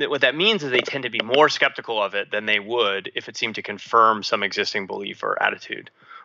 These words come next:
or identity, um, that they already have. In a lot of cases, uh, directionally motivated reasoning can just mean you accept new information less than people for whom it is congenial, right? So, um, you don't update your, your beliefs,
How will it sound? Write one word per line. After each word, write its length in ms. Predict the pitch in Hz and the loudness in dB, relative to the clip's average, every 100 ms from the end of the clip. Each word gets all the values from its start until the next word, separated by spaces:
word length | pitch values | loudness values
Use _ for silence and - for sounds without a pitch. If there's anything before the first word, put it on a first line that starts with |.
| - | 4
or 120 | 101 | 4
identity, 580 | 95 104 104 90 90 - _ _ _ | 6 2 4 -2 -4 -10 _ _ _
um, 360 | 117 98 92 - | 4 6 6 2
that 220 | - 110 | -6 -2
they 120 | 104 98 | 4 6
already 260 | 98 92 | 6 6
have. 340 | 90 92 - _ _ - - - - _ _ _ _ _ _ _ _ - | 2 0 -2 _ _ -20 -20 -20 -20 _ _ _ _ _ _ _ _ 2
In 80 | 151 | 6
a 60 | |
lot 220 | 143 156 233 | 8 8 8
of 80 | |
cases, 600 | 202 127 110 110 104 107 _ _ - | 4 0 0 -8 -12 -14 _ _ -6
uh, 560 | 113 107 107 - - - _ _ _ _ 135 | 0 2 2 0 -4 -8 _ _ _ _ -4
directionally 400 | 135 151 143 147 | 6 6 6 4
motivated 320 | 139 135 123 | 6 6 4
reasoning 280 | 135 131 117 | 0 -4 -8
can 160 | 120 | -6
just 220 | 120 127 | -2 -2
mean 140 | 135 117 | -4 -10
you 220 | 107 131 | -8 -2
accept 460 | 131 - - 135 131 | -2 0 2 2 0
new 140 | 135 | -8
information 640 | - 131 123 123 113 113 | -6 -6 -4 -4 -4 -6
less 560 | 107 107 135 185 170 - | -2 6 8 8 4 0
than 160 | 135 110 | -4 -2
people 460 | 110 104 101 - _ _ _ _ _ _ | -6 -8 -14 -14 _ _ _ _ _ _
for 180 | 135 | 2
whom 260 | 117 131 127 | 2 2 2
it 80 | 113 | 0
is 100 | 104 | 0
congenial, 500 | - 95 95 92 - _ _ _ _ | -6 -8 -10 -10 -16 _ _ _ _
right? 180 | 110 151 | -8 -6
So, 280 | - 123 120 - - - | 2 2 2 -6 -8 4
um, 360 | 107 101 101 110 | 8 8 4 0
you 140 | 139 | 4
don't 200 | 151 160 | 6 6
update 340 | 147 135 139 | 4 4 2
your, 240 | 113 117 123 | 4 0 -2
your 120 | 120 | -8
beliefs, 680 | 104 113 107 113 110 - - | -6 -6 -2 -2 -2 -2 -6